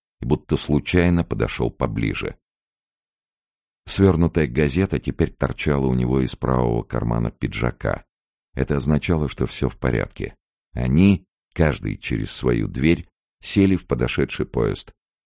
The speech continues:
а потом прошли в конец вагона. "Ночью меня возили в Леаль", негромко произнес Фалько. "Антиквар,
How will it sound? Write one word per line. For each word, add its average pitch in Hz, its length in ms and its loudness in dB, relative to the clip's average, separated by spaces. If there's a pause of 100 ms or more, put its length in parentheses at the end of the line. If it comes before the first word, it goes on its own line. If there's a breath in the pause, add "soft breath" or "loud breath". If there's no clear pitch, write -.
а 69 60 -6
потом 113 320 -2
прошли 65 340 -2
в - 80 -14
конец 57 400 -4
вагона. 50 500 -4 (640)
"Ночью 95 440 6
меня 87 280 4
возили 80 380 0
в 65 100 -2
Леаль", 76 480 0 (240)
негромко 60 580 0
произнес 55 500 -4
Фалько. 52 500 -4 (400)
"Антиквар, 60 640 0